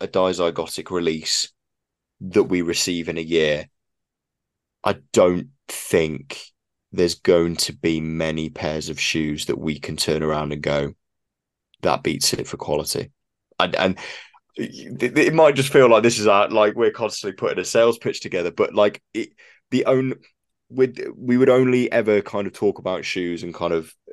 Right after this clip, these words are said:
uh, support products that we genuinely love and that we genuinely wanna wear. I wear the pairs, I wear them all, um, and I, it,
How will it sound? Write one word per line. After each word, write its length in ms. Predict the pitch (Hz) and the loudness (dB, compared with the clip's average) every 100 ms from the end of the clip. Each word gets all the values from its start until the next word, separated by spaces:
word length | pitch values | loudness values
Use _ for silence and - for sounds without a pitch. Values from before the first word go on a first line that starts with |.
| - - | -20 -16
uh, 220 | - - - | -16 -14 -8
support 440 | - - 95 85 | -6 -2 0 0
products 320 | - 87 69 | 2 0 0
that 100 | - | -6
we 200 | 82 92 | -4 -6
genuinely 640 | 82 98 87 87 87 85 82 | -2 -2 0 -2 -4 -6 -6
love 220 | 82 80 | -4 -6
and 100 | 80 | -8
that 160 | 73 - - | -10 -12 -10
we 160 | 85 | -10
genuinely 500 | 80 82 82 82 82 | -6 -6 -6 -8 -8
wanna 260 | 82 82 82 | -10 -8 -8
wear. 400 | 80 82 82 85 _ - - - - | -6 -6 -6 -8 _ -20 -20 -8 0
I 140 | 85 | 0
wear 300 | 92 92 92 | 4 4 4
the 160 | 90 92 | 2 0
pairs, 520 | 101 90 87 92 - - | -2 -6 -6 -8 -8 -6
I 80 | |
wear 400 | 90 87 92 87 | -6 0 2 2
them 160 | 87 87 | 0 0
all, 280 | 85 90 92 - | 0 0 -4 -8
um, 580 | 87 82 82 82 80 82 _ _ _ _ - | -8 -6 -6 -8 -12 -12 _ _ _ _ -10
and 400 | 95 98 92 - - | -6 -4 -4 -6 -8
I, 120 | 98 - - - - _ | -10 -12 -20 -20 -20 _
it, 200 | - 92 | -10 -10